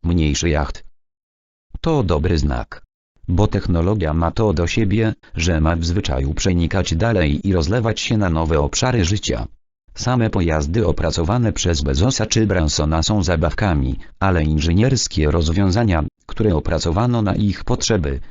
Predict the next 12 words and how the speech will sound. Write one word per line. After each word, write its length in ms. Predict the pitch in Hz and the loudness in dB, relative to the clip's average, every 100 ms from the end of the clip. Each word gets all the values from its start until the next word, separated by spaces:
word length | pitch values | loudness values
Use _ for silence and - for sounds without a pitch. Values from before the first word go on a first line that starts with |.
| - | -4
mogą 380 | 95 113 110 87 | 0 2 2 2
jeszcze 340 | 78 71 90 | 0 0 -2
przysłużyć 640 | - 85 - 143 127 120 - | 0 -2 0 2 2 0 0
się 160 | 90 | 0
ludzkości. 800 | 80 80 87 85 - - 58 - - _ _ _ - | 0 0 0 0 -2 -6 -6 -6 -10 _ _ _ -8
Firma 360 | - 147 131 113 | 0 2 2 2
Muska 360 | 101 107 82 | 2 0 0
już 240 | 82 87 85 | 0 0 -2
dziś 300 | 82 90 - | -2 -2 -2
zmienia 440 | 80 98 92 82 90 | 0 2 2 2 0
loty 300 | 113 117 110 | 0 0 0
kosmiczne, 680 | 117 110 135 - 92 78 | 0 0 0 0 0 -2